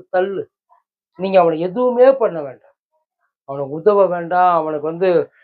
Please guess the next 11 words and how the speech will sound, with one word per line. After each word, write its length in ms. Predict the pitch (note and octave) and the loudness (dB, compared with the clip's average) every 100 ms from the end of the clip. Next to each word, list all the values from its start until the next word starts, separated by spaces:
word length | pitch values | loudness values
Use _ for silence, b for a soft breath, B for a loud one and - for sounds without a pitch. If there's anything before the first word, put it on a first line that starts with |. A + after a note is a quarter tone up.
| _ - | _ -6
அஹ், 200 | D3 C3+ F#3 | -4 -2 2
கையில 320 | G#3 G#3 F#3 | 2 2 -2
தாங்கி 360 | F3+ F#3 G3 F3+ | 2 2 0 -10
பிடிக்க 440 | - G3 - F#3 | -10 -16 -10 -6
வேண்டாம், 340 | E3+ D#3+ D#3+ D#3+ | -4 -4 -2 -2
அவனை 200 | D3+ C#3 - | -4 -10 -8
தூக்கிட்டு 380 | A3 G#3+ G3+ | -8 -8 -14
ஓட 320 | D#3+ D#3+ F3+ E3 | -8 -4 -4 -4
வேண்டாம். 400 | D#3 C#3 D3 D#3 _ _ _ _ _ | -6 -4 -6 -6 _ _ _ _ _
சின்ன 400 | - C#4+ C#4+ C#4+ A3 | -8 -2 -2 -2 -6
புஷ், 260 | - F#3+ - | -10 -12 -12